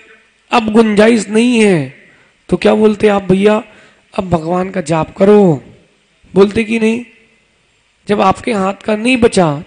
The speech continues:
तब क्या करते हो? "भैया, परमात्मा के हाथ में छोड़ दो भैया, आप कुछ नहीं कर सकते, ठीक हो गया तो हो गया, नहीं तो जय जिनेंद्र।" विधायक जी, फिर भी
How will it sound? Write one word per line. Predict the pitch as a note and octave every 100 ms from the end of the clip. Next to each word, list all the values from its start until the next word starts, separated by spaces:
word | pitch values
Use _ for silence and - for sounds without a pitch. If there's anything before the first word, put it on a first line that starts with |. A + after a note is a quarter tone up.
| -
तब |
क्या | F3+ - G3
करते | G3 F#3 -
हो? | G3 G3 A#3+ _ _ _ _ _ _ _ _
"भैया, | A3+ A#3
परमात्मा | G#3 G3+ F#3+ F#3 F3+ G3+
के | G3 G3
हाथ | F3 E3+
में | G3
छोड़ | - F3+ G3
दो | G3+
भैया, | F#3+ F#3 G3+
आप | G#3
कुछ | A3+ A3+
नहीं | A#3+
कर | A3+
सकते, | G#3 G3 - F3 C#3 - - _ _ -
ठीक | F#3+ G#3
हो | G#3 A3
गया | A3
तो | G#3+ G3
हो | E3+
गया, | G3 A#3 B3 C4 C4 - - -
नहीं | F3
तो | F3+
जय | E3 E3+
जिनेंद्र।" | C#3 C3+ B2+ A#2 F#2+ - _ _ _ _ _ _ _ _ _ _ _ _ _ _ _ _ -
विधायक | G#3 F#3+ G3+ G3+
जी, | D#3+ C#3+ A#2+ _ _ _ _ _ -
फिर | A3 B3+
भी | A#3 A3+ A#3+ B3